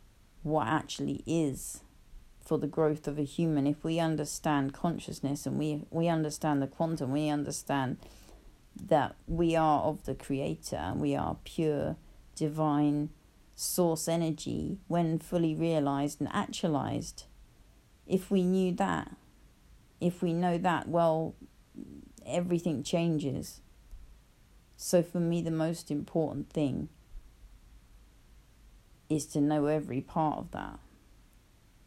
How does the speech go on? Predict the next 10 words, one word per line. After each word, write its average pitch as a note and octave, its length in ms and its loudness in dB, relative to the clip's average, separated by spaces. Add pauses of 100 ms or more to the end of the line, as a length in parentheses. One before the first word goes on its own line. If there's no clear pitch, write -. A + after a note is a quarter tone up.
(300)
because E3 300 0
that's - 300 -2
freedom, D3 480 -2
because C#3 240 -6
that's - 300 -4
truth. - 380 -10 (1900)
You F3+ 80 0
can't F3 320 2
change F#3+ 380 4
anything D3+ 680 -2